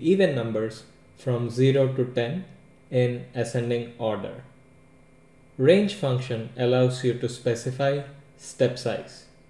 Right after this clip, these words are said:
You can write the step size right after specifying lower and upper bound values. I already mentioned that the default step size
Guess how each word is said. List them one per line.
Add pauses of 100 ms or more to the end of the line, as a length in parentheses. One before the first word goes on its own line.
(720)
You
can
write
the
step
size (360)
right
after
specifying (200)
lower
and
upper
bound (180)
values. (1200)
I
already
mentioned (440)
that
the
default
step
size